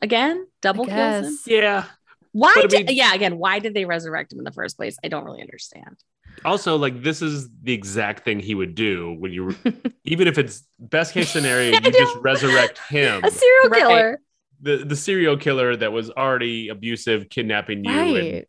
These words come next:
Speaker 3: you killed
Speaker 1: That's
Speaker 3: is,
Speaker 1: right.
Speaker 3: is going to wanna kill you. Um,
Speaker 2: Right.
Speaker 1: Right.
Speaker 3: and once again, I, I think there's some demon mixed in there now.
Speaker 2: Oh, totally. Yeah.
Speaker 1: For sure.
Speaker 2: I guess their plan was to just resurrect him and then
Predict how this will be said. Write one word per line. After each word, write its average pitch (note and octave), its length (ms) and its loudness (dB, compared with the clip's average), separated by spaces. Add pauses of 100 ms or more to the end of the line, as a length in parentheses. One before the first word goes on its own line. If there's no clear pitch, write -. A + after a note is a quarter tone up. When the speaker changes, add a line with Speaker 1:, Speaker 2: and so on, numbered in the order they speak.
(120)
Speaker 3:
you G#2+ 120 -10
killed F#2 680 -4 (140)
Speaker 1:
That's F3 160 -6
Speaker 3:
is, - 60 -2
Speaker 1:
right. D#3 280 -4 (240)
Speaker 3:
is C3+ 140 -8
going D3+ 280 2
to B2+ 60 0
wanna G#2+ 260 -6
kill A#2+ 260 -2
you. D2+ 400 -16 (260)
Um, D#2 540 -10 (200)
Speaker 2:
Right. F3 500 -4 (360)
Speaker 1:
Right. G3+ 120 0
Speaker 3:
and B2 60 -4
once B2 160 -2
again, A2+ 160 -2
I, A#2 240 -2
I - 40 -2
think C3+ 180 -6
there's A#2 160 -2
some G#2+ 160 -10
demon G2 340 -8
mixed F2+ 280 -12
in F2 160 -12
there D#2+ 320 -12
now. D2+ 580 -12 (380)
Speaker 2:
Oh, B3 120 2
totally. A3 880 -2 (420)
Yeah. E3+ 540 -4 (440)
Speaker 1:
For G#3+ 160 0
sure. - 160 0
Speaker 2:
I - 20 2
guess F4+ 240 2
their A#4 180 6
plan D#4 400 2
was D#4+ 160 -2
to C4+ 120 0
just A3+ 240 -2
resurrect G#3+ 520 -4
him A3 160 -6
and G3+ 160 -6
then F#3 280 -6